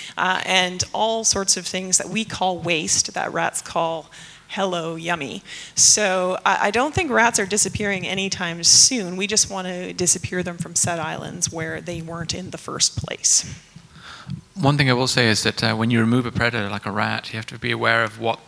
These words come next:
Speaker 2: release that creates, 'cause there's no, no longer pressure on what they eat. So if you have an invasive mouse, like a house mouse would be a good example, and you get rid of just the rats,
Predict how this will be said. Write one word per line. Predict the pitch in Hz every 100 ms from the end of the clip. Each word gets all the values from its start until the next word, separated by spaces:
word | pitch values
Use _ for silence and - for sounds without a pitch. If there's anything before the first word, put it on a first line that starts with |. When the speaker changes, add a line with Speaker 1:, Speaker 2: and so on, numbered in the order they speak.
| -
Speaker 2:
release | 127 110 113 -
that | - 104 - -
creates, | - 110 101 101
'cause | - 107
there's | 104
no, | 113 113 113
no | - 120
longer | 113 113
pressure | 104 123 113 123
on | 113 104
what | 107 104
they | 104
eat. | 110 95 92 - - - -
So | - 110 104 107 - - -
if | 117
you | 120
have | 117
an |
invasive | 113 113 107 110
mouse, | 110 110 120 - -
like | 110
a | 101
house | 110 107 -
mouse | 101 104 -
would |
be | 110
a |
good | 104
example, | 104 104 104 110 123
and | 107 101
you |
get | 101 107
rid | 104
of | 98
just | 113 104 -
the | 113
rats, | 113 139 -